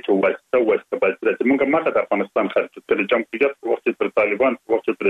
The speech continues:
ډیموکراتان په وخت کې، په مجاهدین وخت کې، افغانان مغه افغانان دي.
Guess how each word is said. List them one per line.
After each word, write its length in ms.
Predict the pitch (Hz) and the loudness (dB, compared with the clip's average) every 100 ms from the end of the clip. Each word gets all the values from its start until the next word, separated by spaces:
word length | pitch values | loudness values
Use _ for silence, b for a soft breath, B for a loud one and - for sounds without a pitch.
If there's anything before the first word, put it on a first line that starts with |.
| 95 | 2
ډیموکراتان 500 | 95 - 98 - 127 - | 0 0 -2 0 -2 2
په 60 | 107 | 0
وخت 100 | 110 | 2
کې، 80 | - - - | 0 -2 0
په 80 | 113 b b _ - | 0 b b _ -4
مجاهدین 420 | - 131 135 143 190 | -2 0 0 0 2
وخت 140 | 196 | 0
کې، 180 | - 110 117 | 0 0 2
افغانان 380 | 143 156 151 | 2 0 2
مغه 220 | 151 98 92 | 0 0 0
افغانان 340 | 92 87 85 | 0 -2 -4
دي. 100 | 87 | -8